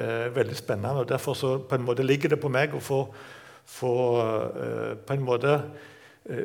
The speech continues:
uttrykke kallet og den muligheten som vi har nå til å nå, eh, muslimer, ikke bare, eh, ute, eh, rundt forbi i forskjell, men, men, men også her i Norge. Eh,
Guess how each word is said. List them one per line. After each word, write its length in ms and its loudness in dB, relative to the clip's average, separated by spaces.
uttrykke 520 4
kallet 400 4
og 140 2
den 160 6
muligheten 560 4
som 180 -2
vi 80 0
har 100 4
nå 340 2
til 140 0
å 160 2
nå, 220 4
eh, 460 -2
muslimer, 640 0
ikke 240 -2
bare, 440 4
eh, 640 2
ute, 340 4
eh, 320 -2
rundt 240 2
forbi 340 0
i 40 0
forskjell, 360 0
men, 260 -2
men, 240 0
men 140 -4
også 240 2
her 140 2
i 80 2
Norge. 400 2
Eh, 280 -4